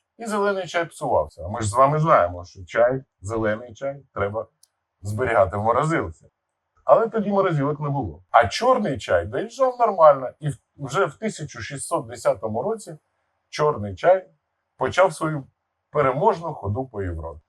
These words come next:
Через півстоліття принцеса Португалії Катерина виходить заміж за короля Англії Карла другого. І в приданому вона звезе два ящики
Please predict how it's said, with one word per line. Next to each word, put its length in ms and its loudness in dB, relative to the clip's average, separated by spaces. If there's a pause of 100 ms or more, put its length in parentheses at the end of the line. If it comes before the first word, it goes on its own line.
(220)
Через 340 -2
півстоліття 760 -6 (580)
принцеса 500 -2
Португалії 600 0
Катерина 680 -8 (440)
виходить 460 0
заміж 480 0 (600)
за 560 6
короля 380 4
Англії 480 2
Карла 340 4
другого. 540 -6 (300)
І 100 -6
в 120 -8
приданому 680 2
вона 260 0
звезе 480 -2 (320)
два 520 8
ящики 720 2